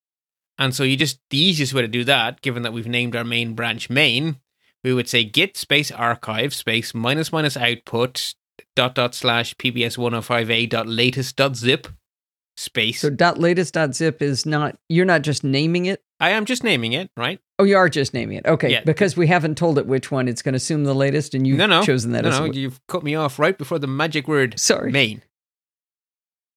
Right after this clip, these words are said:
Speaker 1: So
Speaker 2: Oh,
Speaker 1: main
Speaker 2: okay.
Speaker 1: is what we want, right? So git archive, send it to this file, and here's what we want. Main.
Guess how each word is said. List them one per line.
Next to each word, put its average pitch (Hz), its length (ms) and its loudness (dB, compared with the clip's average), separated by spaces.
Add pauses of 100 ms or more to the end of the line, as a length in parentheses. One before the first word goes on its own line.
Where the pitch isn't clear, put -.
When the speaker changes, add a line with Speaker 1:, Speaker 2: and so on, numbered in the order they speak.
(760)
Speaker 1:
So 143 120 -6
Speaker 2:
Oh, 131 40 -2
Speaker 1:
main 196 340 4
Speaker 2:
okay. - 80 4
Speaker 1:
is 135 100 0
what 160 180 2
we 139 100 0
want, 143 460 -2
right? 131 280 -6 (440)
So 127 140 -6
git 208 240 2
archive, 135 840 0 (240)
send 208 300 2
it 208 80 0
to 185 80 0
this 160 200 -2
file, 123 400 0
and 123 160 -2
here's 135 240 -2
what 123 120 -2
we 117 100 -6
want. - 380 -10 (640)
Main. 113 280 -8